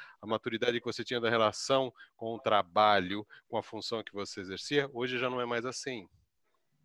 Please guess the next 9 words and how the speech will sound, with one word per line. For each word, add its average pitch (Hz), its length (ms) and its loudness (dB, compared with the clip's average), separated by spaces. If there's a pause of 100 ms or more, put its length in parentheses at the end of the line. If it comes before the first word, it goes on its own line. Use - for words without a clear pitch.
(440)
Hoje 110 240 -2
os 104 160 -2
pensamentos 110 880 -2
e - 20 -6
as 101 100 -2
atitudes - 420 -8
são 107 120 -10 (120)
totalmente 127 480 -4
diferentes. 117 920 -6